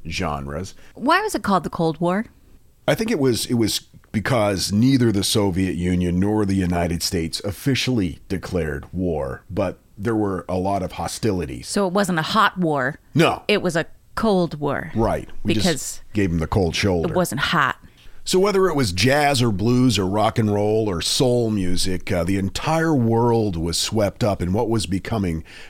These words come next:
Speaker 1: a huge musical evolution and revolution.
Speaker 2: Right.
Speaker 1: Except in the Soviet Union. It was nearly impossible to find any recordings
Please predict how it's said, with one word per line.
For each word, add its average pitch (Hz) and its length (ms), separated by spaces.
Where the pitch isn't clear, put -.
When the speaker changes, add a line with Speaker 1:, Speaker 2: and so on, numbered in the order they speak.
Speaker 1:
a 95 120
huge 117 840
musical 101 840
evolution 131 720
and 127 380
revolution. 123 680
Speaker 2:
Right. 226 220
Speaker 1:
Except 123 400
in 104 80
the 95 80
Soviet 85 480
Union. 107 420
It - 40
was 127 200
nearly 170 420
impossible 85 640
to 90 100
find 101 420
any 143 260
recordings 92 840